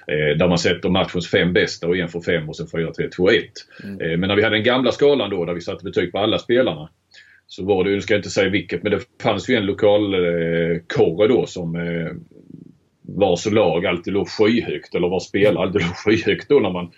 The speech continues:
Speaker 1: då och då gjorde vi nedslag och kollade ve-, vem har högst, eh,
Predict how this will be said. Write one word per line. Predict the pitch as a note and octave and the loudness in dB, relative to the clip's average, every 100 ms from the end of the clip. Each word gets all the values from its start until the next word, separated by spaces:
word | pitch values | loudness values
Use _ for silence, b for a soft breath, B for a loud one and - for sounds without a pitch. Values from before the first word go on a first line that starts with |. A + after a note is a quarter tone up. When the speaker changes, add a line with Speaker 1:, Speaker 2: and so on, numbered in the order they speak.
| B B B _ | B B B _
Speaker 1:
då | - - G#2 B2 | -20 -6 2 6
och | A#2 | 6
då | A2 | 6
gjorde | A2+ A2 | 6 4
vi | |
nedslag | G#2 A2+ A#2+ F#2+ F2 | 2 0 0 -2 -2
och | F2 | 0
kollade | G#2+ G#2+ E2+ E2+ | 2 2 0 -2
ve-, | G2 | 0
vem | F#2+ G2+ | 2 2
har | G#2 F#2+ | 2 2
högst, | A#2 - - - | 0 -2 -10 -6
eh, | F#2 E2+ | 0 0